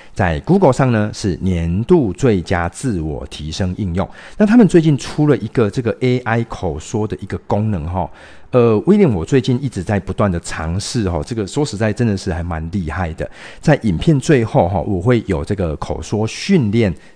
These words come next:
的这个示范影片，各位有兴趣的话，可以就是到最后可以去看一下，哇，这个他推出了这套超强的一个功能哦。那在十一月九号哈，各位这个是会员好康限定啊，你如果有加入我的会员，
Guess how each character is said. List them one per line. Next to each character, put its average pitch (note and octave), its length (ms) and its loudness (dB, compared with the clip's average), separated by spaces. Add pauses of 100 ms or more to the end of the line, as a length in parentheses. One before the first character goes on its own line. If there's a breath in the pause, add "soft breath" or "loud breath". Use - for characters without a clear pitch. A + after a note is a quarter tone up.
的 D#2+ 360 -2
这 G2+ 220 -2
个 E2 120 -4
示 - 340 -2
范 G#2 220 0
影 E2+ 180 -4
片， G#2 160 2 (240 loud breath)
各 A3+ 120 8
位 A#3+ 80 10
有 D#2+ 100 6
兴 B2+ 220 0
趣 B2 120 -4
的 G#2+ 80 -2
话， G2 200 0
可 F2+ 180 -4
以 F#2 160 -2
就 G2 140 -4
是 F#2 100 -6
到 F#2 160 0
最 A#2 320 2
后 G#2 240 -2
可 G2+ 140 -2
以 E2 40 0
去 - 200 -12
看 A2+ 260 -2
一 D#2+ 100 -2
下， F2 220 0 (300 loud breath)
哇， E2 340 2
这 G#2+ 140 -6
个 F2+ 100 -2
他 G2+ 120 2
推 F#2+ 220 0
出 F#2+ 220 -4
了 E2+ 80 -2
这 F#2+ 140 -4
套 F2 160 -4
超 G2 420 -2
强 E2 340 -6
的 D#2+ 80 -2
一 C2 100 -6
个 - 180 -6
功 F2+ 240 0
能 B1+ 160 -4
哦。 B1 120 -8 (500 loud breath)
那 D3+ 280 6
在 B2+ 320 2
十 - 320 -4
一 F#3+ 120 4
月 G#3+ 340 6
九 D2+ 360 -4
号 B2+ 240 0
哈， G2 140 0
各 C3 140 4
位 B2 40 8
这 A2+ 120 0
个 G2+ 80 2
是 F#2 180 -2
会 B2 260 2
员 E2+ 240 -2
好 D#2+ 220 -6
康 F#2+ 260 -4
限 F#2+ 200 -4
定 F#2+ 160 -4
啊， F2 80 0
你 F2 160 -2
如 B2 100 0
果 D#3 140 4
有 D#2+ 80 0
加 G#2 180 0
入 G#2 180 -2
我 C#2 140 -6
的 D2 260 -6
会 A#2+ 240 2
员， F#2+ 240 2